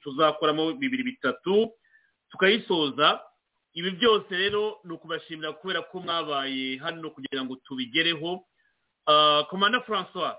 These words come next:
ntabwo nzi icyo nakubwira, usibye ipeti rya komanda abakunzi bawe baguha, ubwo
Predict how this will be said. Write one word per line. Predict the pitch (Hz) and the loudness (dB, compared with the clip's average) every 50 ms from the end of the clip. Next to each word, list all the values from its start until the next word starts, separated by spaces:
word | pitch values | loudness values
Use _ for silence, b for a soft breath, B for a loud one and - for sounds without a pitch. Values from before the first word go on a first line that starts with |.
| - - | -10 -6
ntabwo | 151 165 165 - 160 180 | -6 -6 -4 -4 -6 -10
nzi | 185 - | -8 -4
icyo | - 196 | -4 -2
nakubwira, | 170 156 - - 135 131 135 160 165 165 160 165 165 - _ _ _ _ _ _ _ _ _ _ _ _ - | -2 -4 -6 -8 -14 -10 -8 -6 -2 -2 -2 -2 -4 -8 _ _ _ _ _ _ _ _ _ _ _ _ -20
usibye | 135 - - 185 151 143 156 156 | -12 -8 -6 -6 -4 -6 -6 -6
ipeti | - 160 151 156 - 165 156 | -4 -6 -6 -6 -8 -8 -4
rya | 156 151 147 143 139 131 | 0 0 0 0 -2 -6
komanda | - - - 143 143 139 135 143 | -10 -6 -2 0 0 0 0 -2
abakunzi | 139 139 139 139 139 139 - - 170 160 131 | -2 0 2 2 2 0 -2 -4 -10 -8 -4
bawe | 147 143 135 | -4 -4 -4
baguha, | 131 131 123 117 151 156 156 160 165 175 170 - - _ _ _ _ _ _ _ _ - | -4 -8 -8 -8 -8 -6 -4 -2 -2 -2 -4 -6 -14 _ _ _ _ _ _ _ _ -14
ubwo | 127 127 120 147 | -12 -6 -2 2